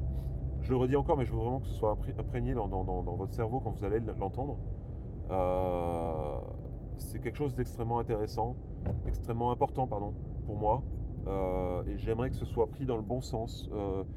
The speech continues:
réfléchissez à tout ce qu'il pourrait y avoir derrière comme implication. C'est important.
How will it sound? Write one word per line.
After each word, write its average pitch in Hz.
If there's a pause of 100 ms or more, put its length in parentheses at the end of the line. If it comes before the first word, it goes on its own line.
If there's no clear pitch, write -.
(100)
réfléchissez 139
à 123
tout -
ce -
qu'il 135
pourrait 120
y 120
avoir 117
derrière 107
comme 110
implication. 113 (440)
C'est -
important. 113